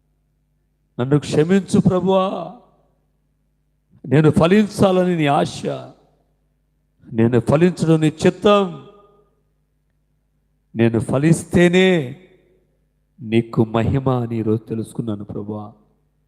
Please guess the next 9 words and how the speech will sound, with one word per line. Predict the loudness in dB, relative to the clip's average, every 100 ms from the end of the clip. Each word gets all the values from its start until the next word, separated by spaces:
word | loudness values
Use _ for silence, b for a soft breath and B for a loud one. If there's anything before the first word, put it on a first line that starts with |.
| _ _ _ _ _ _ _ _ _ _ _
అడుగు | -8 -6
దేవుణ్ణి, | -6 -6 -6 -8
ప్రభువా, | -8 -6 -6 -6 -10 -20 _ _ _ _ _ _ _ _ _
నేను | -2 -2
ఫలించాలయ్యా, | -2 -2 -2 -4 -6 -10 -8 -6 -8 -10 -14 -18 -20 _ _ _ _ _ _ _ _ _ _ _
నేను | -4 2 2
ఫలభరితగా | 2 2 4 4 2 2
మార్చబడాలి | 2 0 0 0 2 2 2 0
ప్రభువా. | -2 -6 -4 -6